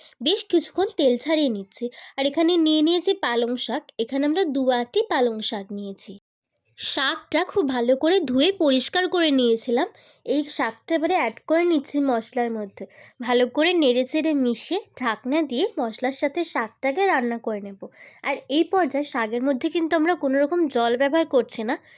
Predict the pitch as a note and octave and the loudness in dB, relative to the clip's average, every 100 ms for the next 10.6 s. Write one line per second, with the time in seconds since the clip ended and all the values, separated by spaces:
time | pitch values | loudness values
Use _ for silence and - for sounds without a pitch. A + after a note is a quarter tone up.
0 | _ - D4 A#3 - C#4+ D4 D#4+ F4 E4+ | _ -4 0 0 0 -4 -2 -2 0 0
1 | D4+ B3+ A#3 A#3+ D4 C4+ A3+ A3 F4 _ | 0 2 2 2 2 2 0 -2 -6 _
2 | - _ B3+ A3+ - G4 G4+ E4 D#4+ C#4 | -20 _ -2 -2 0 0 0 0 -2 -2
3 | A3 - G4+ A4+ D#4+ G#3+ A3 G3+ F3+ D3+ | -4 -2 -2 0 0 -2 -6 -10 -12 -16
4 | _ _ _ _ _ _ _ _ _ _ | _ _ _ _ _ _ _ _ _ _
5 | - C4+ B3 - F4+ F4 F4 F#4+ G4 G4+ | -8 -4 -4 -2 0 2 4 4 2 2
6 | G4 C#4 E4 D4 B3+ A3+ D#4+ E4 B3+ C#4+ | 2 2 4 4 4 4 2 2 0 -2
7 | F4+ - C4+ A#3+ - - F4+ D#4 A#3+ - | -4 -2 -4 -4 -4 -2 -2 -2 -4 -4
8 | C#4 E4+ E4 A3+ A3+ B3 C4 E4+ D#4+ B3+ | 0 0 0 -2 -2 -2 2 2 4 2
9 | A3+ A3+ C#4 - - _ - B3+ A#3+ - | 0 -4 -4 -6 -20 _ -8 -6 -4 -2
10 | C#4 D4 E4 C#4 C4+ | 0 2 2 0 -2